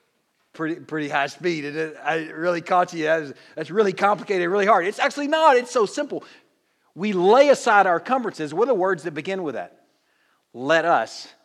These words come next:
lay aside those things that encumber us." And where's that next "let us"? "Let us together endure."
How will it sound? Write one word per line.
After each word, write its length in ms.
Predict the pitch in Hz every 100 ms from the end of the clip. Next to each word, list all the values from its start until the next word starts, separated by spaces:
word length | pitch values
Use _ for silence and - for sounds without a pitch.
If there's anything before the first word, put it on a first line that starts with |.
| _ -
lay 220 | 131 139
aside 400 | 131 147 127 110
those 180 | 117 -
things 300 | 120 110 95
that 100 | 101
encumber 460 | 101 113 101 82
us." 180 | - - _ _ _ _ _ _ _ _ _ _ _ _
And 140 | - 123
where's 220 | 156 143
that 140 | 147
next 220 | 127 143 120
"let 160 | 110
us"? 160 | 95 - _ _ _ -
"Let 400 | 117 135 165 160
us 240 | 160 -
together 500 | - 139 151 139 123
endure." 440 | 120 113 117 92